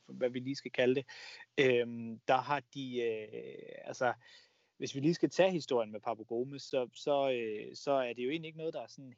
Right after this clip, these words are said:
helt vildt godt belyst, hvad det var, der skete med ham, udover at vi ved, at det var nogle taktiske, taktiske uenigheder mellem ham og, og træner Gasperini, som, øh, som der opstod faktisk i,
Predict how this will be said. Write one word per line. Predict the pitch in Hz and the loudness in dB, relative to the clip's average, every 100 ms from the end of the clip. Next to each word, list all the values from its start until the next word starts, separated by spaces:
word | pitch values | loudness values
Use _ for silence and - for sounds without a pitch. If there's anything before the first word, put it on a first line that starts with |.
| - | -10
helt | 185 117 110 | -8 -8 -10
vildt | 127 | -10
godt | - 127 | -6 -6
belyst, | - 131 147 - | -6 -8 -8 -6
hvad | 117 | -4
det | 117 | -2
var, | 127 | -4
der | |
skete | 123 - 131 156 | -4 -4 -4 -4
med | 117 | -10
ham, | 110 113 | -12 -6
udover | 127 127 113 107 | 0 0 0 -4
at | 113 - | -8 -10
vi | 110 | -6
ved, | 117 131 120 | 0 0 -2
at | 110 - | -8 -4
det | 117 | -2
var | 107 | 0
nogle | 104 104 104 107 104 - - - _ - | -2 -4 -10 -14 -16 -18 -20 -20 _ -4
taktiske, | - 135 - 131 - 131 - | 2 2 2 -6 -6 -8 -2
taktiske | 160 165 139 123 127 | 0 0 -2 -4 -2
uenigheder | 131 151 117 117 120 | -2 -4 -4 -4 -4
mellem | 123 | -6
ham | 113 120 139 | -4 -4 -4
og, | 123 110 | -6 -6
og | 117 | -8
træner | - 123 120 | -8 -6 -6
Gasperini, | 117 117 - 123 117 123 143 | -6 -6 -6 -8 -8 -8 -12
som, | - 117 | -8 -8
øh, | 107 107 104 - - | -8 -12 -14 -14 -12
som | - 117 | -10 -2
der | 113 | 0
opstod | 123 - 120 | 0 -2 -4
faktisk | - 117 - 113 - | -2 -6 -6 -12 -12
i, | - 123 | -14 -14